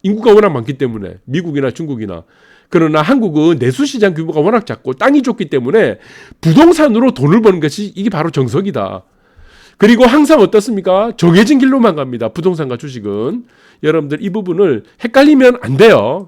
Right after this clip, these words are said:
자꾸. 자꾸 이게 의심을 합니다. 제 얘기를 자꾸만. 근데 결국은 어떻게 됩니까?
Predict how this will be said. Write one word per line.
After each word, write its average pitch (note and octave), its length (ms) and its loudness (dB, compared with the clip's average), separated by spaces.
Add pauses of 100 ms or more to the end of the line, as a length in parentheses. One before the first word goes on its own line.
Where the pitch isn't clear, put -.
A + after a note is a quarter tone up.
(120)
자꾸. A#2+ 560 -4 (640)
자꾸 B3+ 380 -2
이게 C#4 140 2
의심을 B3 440 2
합니다. D#3+ 280 0
제 F3 180 2
얘기를 C3 300 0
자꾸만. A2 520 -6 (560)
근데 A3+ 140 -2
결국은 C#4 460 6
어떻게 F3 200 -2
됩니까? C3 540 -2